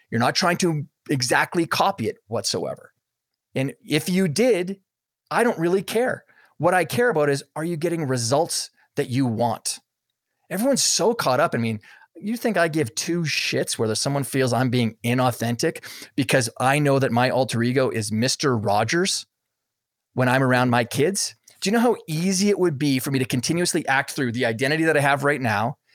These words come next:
I'm a tough guy. I coach some of the biggest names on the planet.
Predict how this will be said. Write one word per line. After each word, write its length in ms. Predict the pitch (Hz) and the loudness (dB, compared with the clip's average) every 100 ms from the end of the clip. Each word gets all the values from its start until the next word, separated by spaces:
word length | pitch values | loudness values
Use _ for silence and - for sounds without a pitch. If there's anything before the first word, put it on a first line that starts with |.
| - - | -20 -4
I'm 160 | 135 156 | 0 2
a 60 | 151 | 2
tough 320 | - 160 - | 2 0 0
guy. 300 | 147 117 - _ - | 0 0 -4 _ -4
I 100 | 139 | -4
coach 500 | 135 - 165 160 - - - _ | -2 -2 0 -2 -6 -8 -18 _
some 260 | - 139 135 | -4 -2 0
of 80 | |
the 80 | 123 | 0
biggest 500 | 110 - 156 165 - | -2 -2 0 2 0
names 280 | 151 143 135 | 0 0 0
on 80 | 123 | -2
the 60 | |
planet. 360 | - 120 107 | -2 -2 -4